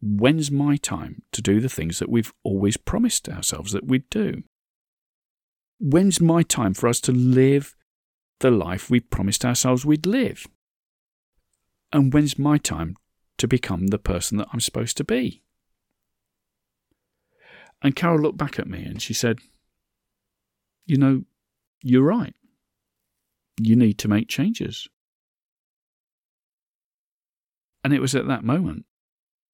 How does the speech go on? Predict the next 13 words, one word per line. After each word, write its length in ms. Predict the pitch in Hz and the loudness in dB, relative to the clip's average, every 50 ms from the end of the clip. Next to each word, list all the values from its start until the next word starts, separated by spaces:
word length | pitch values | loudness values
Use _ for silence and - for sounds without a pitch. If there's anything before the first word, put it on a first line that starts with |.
| _ _ _ _ _ _ _ _ _ _ | _ _ _ _ _ _ _ _ _ _
that 200 | - 117 110 - - _ _ _ _ _ _ _ | -8 -8 -8 -8 -10 _ _ _ _ _ _ _
the 120 | - 123 117 | 2 4 4
weight 440 | 113 113 113 160 214 240 - - - | 4 2 0 0 -2 -2 -2 -6 -8
of 140 | 87 98 | -8 -8
all 180 | 104 98 110 123 | -8 -8 -8 -6
this 300 | 165 196 196 - - - | -6 -6 -6 -8 -6 -6
was 180 | 113 107 104 - | -6 -6 -4 -4
lifted 360 | 135 185 - - - 180 - | -4 -6 -6 -8 -10 -12 -10
from 220 | - - 85 82 | -12 -12 -12 -12
me. 200 | 82 - - _ _ _ _ _ _ _ _ _ _ _ _ _ _ _ _ | -14 -16 -16 _ _ _ _ _ _ _ _ _ _ _ _ _ _ _ _
I 140 | - 180 208 | 0 0 0
had 340 | 190 - - 214 196 180 170 | 0 0 -2 -2 0 2 4
no 640 | 165 165 170 175 180 185 208 233 247 254 247 247 - | 4 6 8 8 8 8 6 6 4 4 4 2 0